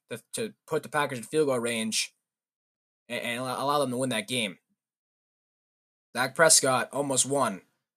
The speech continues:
and beat Aaron Rodgers in his rookie season. He's only got, he's only gotten better since then. He's only matured. He's only improved,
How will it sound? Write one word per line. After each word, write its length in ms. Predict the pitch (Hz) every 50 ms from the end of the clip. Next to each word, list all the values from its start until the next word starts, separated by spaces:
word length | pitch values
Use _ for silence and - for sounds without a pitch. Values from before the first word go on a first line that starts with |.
| _ -
and 120 | 113 117
beat 200 | 117 151 143 120
Aaron 200 | 127 131 127 123
Rodgers 680 | 120 123 120 120 120 113 107 95 90 87 - - - -
in 140 | - 113 110
his 120 | 113 98
rookie 300 | 98 120 127 123 - 117
season. 400 | 110 - - 113 113 - 85 76 - _ _ _ _ _ _ _ _ _ _ _ _ _ _ _ _ _ _ _ _ _ _ _ _ _ _ _ _ _ _ _ _ _ _ _
He's 120 | - -
only 140 | 165 175 170
got, 140 | 151 135 -
he's 120 | 135 139
only 160 | 170 175 175 160
gotten 180 | 151 131 123
better 240 | 120 143 143 135 123
since 240 | - - 110 107 -
then. 240 | 107 101 101 104 98
He's 140 | 113 117
only 120 | 120 123 120
matured. 540 | 110 107 - - 151 147 147 147 160 156 - _ _ _ _ _ -
He's 80 | - 135
only 140 | 139 135
improved, 600 | 123 117 110 - - 160 151 135 123 110 101 -